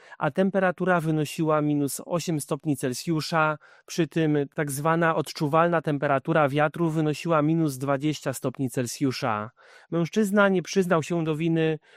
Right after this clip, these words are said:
powiedział, że jest mu przykro i że kochał swoją dziewczynę. Dodał, że była ona wysportowana oraz że wspólnie zaplanowali wyprawę. Podaje T V N. Co ciekawe, głos w tej sprawie zabrała również matka zmarłej kobiety,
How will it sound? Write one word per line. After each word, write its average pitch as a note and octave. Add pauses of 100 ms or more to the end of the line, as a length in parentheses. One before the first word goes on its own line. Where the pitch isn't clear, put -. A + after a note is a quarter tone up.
(120)
powiedział, D#3
że D3+
jest D3
mu C#3+
przykro D#3+ (300)
i D3
że C3+
kochał C#3+
swoją C3
dziewczynę. C#3 (360)
Dodał, E3
że C#3
była D3
ona C#3+
wysportowana D#3
oraz E3+
że C#3
wspólnie D#3+
zaplanowali C3+
wyprawę. A#2 (260)
Podaje C#3+
T E3
V C#3+
N. A#2+ (540)
Co F#3
ciekawe, F#3+
głos D#3
w -
tej D3+
sprawie C#3+
zabrała F#3
również E3+
matka D#3+
zmarłej C3+
kobiety, D#3